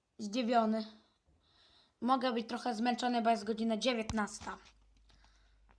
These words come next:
No, więc wiecie, jak to jest nagrywać. To jestem takim youtuberem, kurde, się tak męczę,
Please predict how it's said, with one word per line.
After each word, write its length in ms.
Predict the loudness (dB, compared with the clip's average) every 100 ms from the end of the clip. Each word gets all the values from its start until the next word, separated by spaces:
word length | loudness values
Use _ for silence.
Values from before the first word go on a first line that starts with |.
| -20 -8 -2
No, 300 | 0 0 0
więc 460 | 0 0 -4 -6 -4
wiecie, 380 | -2 -2 -2 -8 -8 -10 -8 -10 -8 -4
jak 240 | -2 -2 -2
to 80 | -2
jest 260 | -2 -4 -8 -8 -12 -10 -8
nagrywać. 560 | -4 -4 -2 -4 -4 -8 -2 -4 -2 -6 -6 _ _ _ _ _ _ -10
To 80 | -6
jestem 220 | -2 -2
takim 420 | -2 -2 -2 -2
youtuberem, 500 | -2 -2 0 0 -2
kurde, 280 | -4 -4 -2
się 120 | -2
tak 400 | -4 -6 -8 -6
męczę, 480 | -4 -4 -4 -6